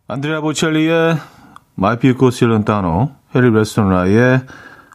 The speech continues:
포카레 카레 아나까지 들려드렸습니다.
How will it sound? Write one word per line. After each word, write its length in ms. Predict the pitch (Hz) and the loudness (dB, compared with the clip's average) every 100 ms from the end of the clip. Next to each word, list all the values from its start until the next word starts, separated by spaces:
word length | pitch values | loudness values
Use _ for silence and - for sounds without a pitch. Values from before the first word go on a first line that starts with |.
| _ | _
포카레 840 | - 135 131 - 139 139 135 131 - 170 - _ - | -4 -4 -4 -4 -2 0 0 -2 -4 -12 -18 _ -14
카레 280 | - 117 123 | -4 -2 0
아나까지 1200 | 110 101 85 87 131 - - _ _ _ 113 98 - | 0 0 -2 -2 -6 -12 -20 _ _ _ -4 -4 -2
들려드렸습니다. 720 | 87 80 73 - - - | -2 -2 -4 -8 -14 -16